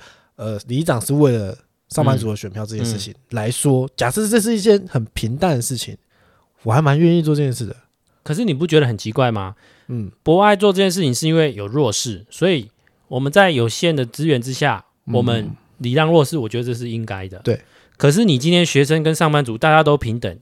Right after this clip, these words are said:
Speaker 2: 你要上学，我要工作，
Speaker 1: 嗯。
Speaker 2: 大家都在一个平等线上，所以今天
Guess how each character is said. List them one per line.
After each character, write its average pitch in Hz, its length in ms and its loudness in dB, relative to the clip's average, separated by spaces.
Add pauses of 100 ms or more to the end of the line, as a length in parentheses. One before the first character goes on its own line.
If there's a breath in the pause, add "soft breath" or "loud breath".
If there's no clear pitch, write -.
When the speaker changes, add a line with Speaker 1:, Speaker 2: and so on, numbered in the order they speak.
Speaker 2:
你 127 80 -4
要 170 140 4
上 170 200 0
学， 110 160 -4
我 101 140 -4
要 120 100 -2
工 110 220 -6
作， 107 380 -8
Speaker 1:
嗯。 117 280 -4 (160)
Speaker 2:
大 202 140 2
家 208 120 6
都 196 120 0
在 202 120 4
一 185 40 0
个 180 80 2
平 143 180 -2
等 113 100 0
线 117 220 -2
上， 104 260 -8 (240 soft breath)
所 - 160 0
以 202 140 4
今 190 180 -2
天 190 240 0